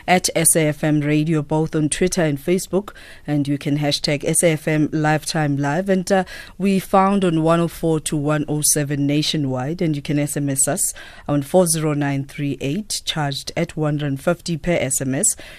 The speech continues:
And we also welcome your WhatsApp voice notes on oh six one four, one oh four, one oh seven. And you can also give us a call on oh eight nine one, one oh four,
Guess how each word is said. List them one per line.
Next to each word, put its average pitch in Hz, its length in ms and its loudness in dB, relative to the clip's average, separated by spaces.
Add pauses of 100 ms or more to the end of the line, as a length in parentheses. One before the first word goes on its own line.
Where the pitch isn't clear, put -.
(120)
And 147 260 0
we 143 60 -2
also 151 280 -2
welcome 147 440 -2
your 147 180 0
WhatsApp 190 220 -2
voice 151 340 -2
notes 147 380 -2 (360)
on 170 160 2
oh 196 140 4
six - 320 0
one 143 200 2
four, 135 360 -4
one 147 300 -2
oh 143 100 0
four, 135 360 -2
one 139 380 -2
oh 139 140 -4
seven. 139 500 0 (360)
And 175 180 2
you 196 60 -2
can 226 140 2
also 220 240 2
give 196 200 2
us 196 160 2
a 196 80 2
call 226 260 4
on 185 180 2
oh 147 140 0
eight 147 160 0
nine 135 300 0
one, 143 280 0 (200)
one 185 200 2
oh 170 120 2
four, 143 420 -2